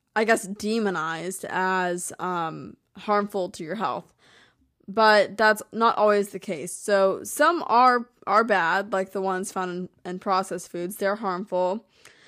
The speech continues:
Um, but saturated fats found in, like, coconut oil and grass-fed, um, like, unsalted butter, those can actually have some health benefits. So,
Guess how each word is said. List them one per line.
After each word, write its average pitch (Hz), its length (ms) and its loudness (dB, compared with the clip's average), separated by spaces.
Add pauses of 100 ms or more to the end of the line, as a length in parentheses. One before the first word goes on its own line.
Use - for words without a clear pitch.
(320)
Um, 208 560 4 (1160)
but 208 520 4 (300)
saturated 240 520 2
fats 220 300 2
found 196 380 -2
in, 185 80 -6
like, 175 200 -12
coconut 220 500 -4
oil 202 800 -2
and 180 500 -10
grass-fed, 180 960 -6
um, 165 580 -10
like, 180 160 -8
unsalted 175 460 -12
butter, 208 520 4 (280)
those 302 340 4
can 254 160 -6
actually 202 360 -2
have 180 160 -8
some 180 100 -12
health 165 180 -12
benefits. - 520 -16
So, 196 400 0